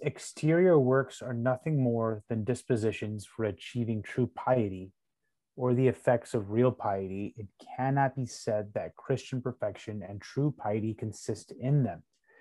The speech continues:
They are, without doubt, powerful means for becoming truly perfect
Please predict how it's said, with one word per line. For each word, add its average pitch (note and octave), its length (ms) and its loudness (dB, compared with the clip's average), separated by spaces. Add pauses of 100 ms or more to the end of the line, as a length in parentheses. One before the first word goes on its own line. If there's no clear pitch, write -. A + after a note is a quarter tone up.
(380)
They C#3 240 6
are, A2 380 6 (180)
without A2+ 460 0
doubt, G#2+ 380 0 (520)
powerful D3 580 4
means A#2+ 580 0 (440)
for A#2+ 100 -2
becoming A#2 520 2
truly B2+ 400 2
perfect G#2 540 -4